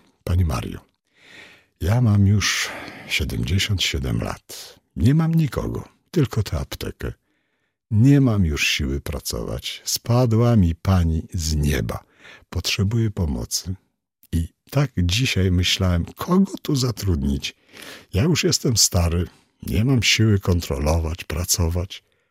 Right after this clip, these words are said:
a żyć trzeba. Apteka też jest ludziom potrzebna. Może by pani mi pomogła i przyuczała się do zawodu. Co do zapłaty, to domówimy się”. Patrzył na kobietę z nadzieją.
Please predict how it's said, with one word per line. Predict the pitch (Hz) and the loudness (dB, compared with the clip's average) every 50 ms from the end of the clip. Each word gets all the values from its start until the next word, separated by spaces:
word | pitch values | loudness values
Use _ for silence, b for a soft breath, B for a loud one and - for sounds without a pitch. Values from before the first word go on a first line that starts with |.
| _ _ _ - | _ _ _ -4
a | - - | -2 0
żyć | - 73 87 - - - - | 0 2 0 0 0 -2 -2
trzeba. | - - - 147 123 117 - - - _ _ _ _ _ _ _ _ _ _ - - | -2 -2 -2 -4 -4 -6 -8 -12 -16 _ _ _ _ _ _ _ _ _ _ -12 -6
Apteka | - 92 - - - 85 87 - 95 92 | -6 -6 -4 -4 -6 -6 -4 -2 -4 -4
też | - - - - - - | -4 -4 -4 -2 0 0
jest | 104 - - | -2 0 0
ludziom | 104 95 92 90 82 82 | 0 2 2 2 0 -2
potrzebna. | - 92 - - - - 69 67 71 76 73 - _ _ _ _ B B B B B B B B B B B B B _ _ _ _ - - | -4 -4 -4 -4 -2 -4 -4 -4 -4 -6 -6 -8 _ _ _ _ B B B B B B B B B B B B B _ _ _ _ -2 0
Może | 95 85 113 147 165 165 175 175 170 | 2 4 4 4 4 4 4 4 4
by | 160 143 110 - _ _ _ _ - | 4 2 0 -2 _ _ _ _ -6
pani | - 82 95 110 113 120 117 | -4 -2 0 0 0 2 4
mi | 101 92 - | 4 4 2
pomogła | - 80 67 65 65 - 71 71 69 73 73 76 - - _ _ _ _ _ _ _ _ - _ - | 0 -2 -2 0 0 0 0 -2 -2 -4 -4 -6 -8 -12 _ _ _ _ _ _ _ _ -10 _ -2
i | 110 104 | -2 -2
przyuczała | - - - - 90 76 69 - - - 78 82 85 85 87 | 0 0 0 0 0 0 -2 -2 -2 -2 -2 -2 -2 -2 0
się | - - 92 90 - _ _ _ _ _ _ _ _ - | 0 0 -2 -2 -4 _ _ _ _ _ _ _ _ -6
do | - 82 80 80 | -4 -2 0 0
zawodu. | 82 82 76 73 76 76 80 82 80 87 92 - _ _ _ _ _ _ _ _ _ _ _ - | 0 0 0 0 -2 -2 -2 -2 -2 -4 -6 -8 _ _ _ _ _ _ _ _ _ _ _ 0
Co | - 180 175 | 6 6 6
do | 127 123 92 | 8 6 4
zapłaty, | 82 78 76 - - 95 92 - 147 147 | 4 0 -2 -4 -4 -6 -6 -6 -8 -8
to | - 247 185 190 196 233 254 - - | -4 0 2 2 2 2 0 0 4
domówimy | 233 208 190 147 95 78 69 58 60 64 - | 6 6 8 8 6 4 2 0 -2 -4 -4
się”. | - - - - - - - - _ _ _ _ _ _ _ _ _ _ _ | -6 -8 -10 -12 -16 -18 -20 -20 _ _ _ _ _ _ _ _ _ _ _
Patrzył | - - 82 - - - - 175 156 | -8 -8 -6 -6 -6 -6 -2 -2 -2
na | 117 - | -2 -2
kobietę | - - - - - 80 80 - - 80 | -4 -8 -10 -8 -6 -6 -6 -6 -4 -6
z | 78 - | -6 -4
nadzieją. | - 53 50 52 - - - - - - - - | -4 -6 -6 -8 -10 -10 -14 -14 -16 -16 -20 -20